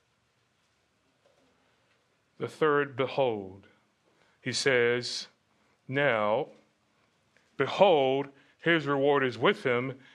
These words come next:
and his recompense before him." So what is this communicating? First, he will come, he will offer a gracious reward.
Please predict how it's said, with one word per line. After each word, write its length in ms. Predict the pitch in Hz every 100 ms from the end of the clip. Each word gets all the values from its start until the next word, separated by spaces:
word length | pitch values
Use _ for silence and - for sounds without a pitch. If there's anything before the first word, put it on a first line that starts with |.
| _
and 120 | 135
his 160 | 131 117
recompense 1040 | 110 156 185 131 113 123 123 127 - - _ _ _ _ _
before 480 | 113 131 - 127 120
him." 320 | 101 98 87 _ _ _ _ _ _ _ _ _
So 140 | - 143
what 160 | 151
is 80 | 160
this 140 | 139 139
communicating? 680 | 127 110 107 107 104 92 92 _ _ _ - - _
First, 560 | - 165 143 127 - -
he 280 | 139 165
will 180 | 156 143
come, 500 | 139 156 143 135 139 139 - -
he 140 | 190
will 280 | 165 151 143 _ _
offer 400 | 160 156 156 131
a 40 |
gracious 520 | 120 123 135 131 127 -
reward. 480 | 117 107 101 98